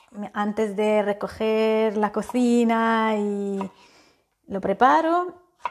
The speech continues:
y por la mañana siguiente está perfecta.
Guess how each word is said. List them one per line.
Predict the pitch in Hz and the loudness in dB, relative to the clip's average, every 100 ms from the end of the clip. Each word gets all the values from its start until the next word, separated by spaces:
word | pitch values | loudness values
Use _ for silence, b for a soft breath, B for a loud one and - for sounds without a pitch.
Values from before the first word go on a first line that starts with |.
| - | -12
y | - 226 | -4 -4
por | 226 196 | -4 -4
la | 185 185 | -2 -2
mañana | 185 190 220 262 277 277 | -2 0 2 2 2 -2
siguiente | 247 220 262 277 - 285 302 - | -4 -2 0 0 0 0 0 -4
está | 180 - 180 | -10 -4 -4
perfecta. | 180 180 - 160 156 - - 156 | -2 -6 -6 -10 -10 -10 -10 -10